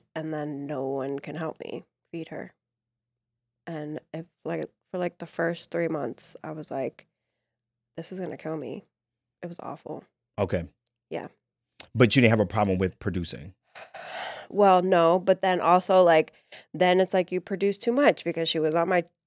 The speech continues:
Speaker 1: titties every two hours, and then
Speaker 2: Mm-hmm.
Speaker 1: it was, like, engorged, and then you, like, uh, your ducts get clogged, and then it's, I understand why women don't wanna do that shit. And then if you have to go back to work,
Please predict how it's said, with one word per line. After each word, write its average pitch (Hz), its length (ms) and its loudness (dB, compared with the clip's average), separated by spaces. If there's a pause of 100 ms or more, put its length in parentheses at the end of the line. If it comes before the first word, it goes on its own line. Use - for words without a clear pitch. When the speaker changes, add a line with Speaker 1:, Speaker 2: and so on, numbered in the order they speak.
Speaker 1:
titties 226 580 2
every 151 240 0
two - 200 -2
hours, 151 380 4
and 160 140 -2
then 151 60 -2
Speaker 2:
Mm-hmm. 147 80 -2
Speaker 1:
it 160 60 -2
was, 175 160 -2
like, 208 200 2
engorged, 240 680 4
and 143 160 -4
then 156 220 0
you, 196 480 2
like, 170 180 0
uh, 175 220 2
your 165 200 -2
ducts - 420 -2
get - 180 -8
clogged, 131 460 0
and 85 120 -2
then 90 140 0 (220)
it's, - 320 -4 (840)
I 240 120 -8
understand 330 420 -4
why 294 100 -4
women 180 300 -6
don't 143 140 -8
wanna 139 200 -8
do 143 140 -10
that 139 180 -10
shit. - 300 -4
And 185 100 -6
then 208 120 -2
if 220 120 -6
you 214 60 -6
have 202 80 -8
to 180 80 -8
go 180 80 -6
back 165 200 -4
to 143 80 -12
work, 202 460 -2